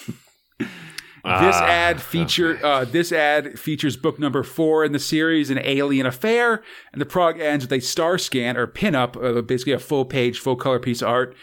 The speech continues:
Speaker 1: of Dredd standing in front of Mega City One with a big Dredd in the moon, drawn by David Hein. And this is his first work in the prog, <laughs> though he had art in an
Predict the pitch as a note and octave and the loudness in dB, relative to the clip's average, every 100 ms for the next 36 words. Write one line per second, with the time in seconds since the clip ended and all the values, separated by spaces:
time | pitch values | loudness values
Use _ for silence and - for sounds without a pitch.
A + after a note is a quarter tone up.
0 | - - - C3 - D#3+ B2+ E3+ D3+ C#3+ | -20 -14 -4 -4 2 0 0 -2 0 -2
1 | - F3+ E3+ C#3+ D#3 D3 C3 E3 C#3+ B2 | -2 0 0 0 0 0 -2 -2 -2 0
2 | C#3 C3+ C3 - - - B2 - D#3 C3 | 2 0 -2 -8 -16 -6 -4 0 -2 0
3 | - D3 C#3 C3 B2+ C#3 D3 C#3+ C#3+ C#3+ | 0 2 2 0 0 0 2 2 2 -2
4 | - _ - D3 C#3+ C3+ C3+ C#3+ C3+ B2 | -8 _ -4 0 2 0 0 0 0 0
5 | - D#3+ D3+ D3 C#3+ C3+ - - C3 D#3+ | 0 2 2 2 0 -2 -8 -8 -4 -2
6 | C#3+ D#3+ - G#3+ G3 F#3+ F#3 E3+ D3 - | 0 0 0 0 2 2 0 0 -2 0
7 | D#3+ D#3 D3+ C3+ B2+ A#2 C#3 C#3 B2+ C#3 | 2 4 2 0 -8 -4 0 0 0 -2
8 | A#2+ D3 C#3+ C#3 C3+ B2+ C3 B2 | 0 0 0 0 0 0 -4 -4